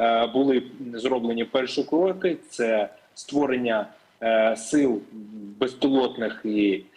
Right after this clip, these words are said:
е, безпілотних систем, наземних і повітряних. В цьому форматі робота вже почалася.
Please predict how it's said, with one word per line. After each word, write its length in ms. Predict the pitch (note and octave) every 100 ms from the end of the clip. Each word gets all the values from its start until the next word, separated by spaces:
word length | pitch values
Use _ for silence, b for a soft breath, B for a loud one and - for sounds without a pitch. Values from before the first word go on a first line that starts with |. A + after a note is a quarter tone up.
| b -
е, 260 | G#2+ G#2 A2
безпілотних 600 | B2+ - D#3 C#3+ B2+ -
систем, 480 | C#3 - F#3 F#3 C#3
наземних 460 | A#2+ B2+ A#2+ A2 -
і 40 | -
повітряних. 680 | C3+ D3+ F3+ E3 D#3+ D3+ - _ _ _ _
В 80 | -
цьому 260 | D#3 C#4+ C3
форматі 580 | - C3+ C#3+ D#3 C#3+
робота 420 | B2 B2 B2+ B2 A#2+
вже 260 | - D#3
почалася. 640 | D#3+ E3 - E3+ E3 -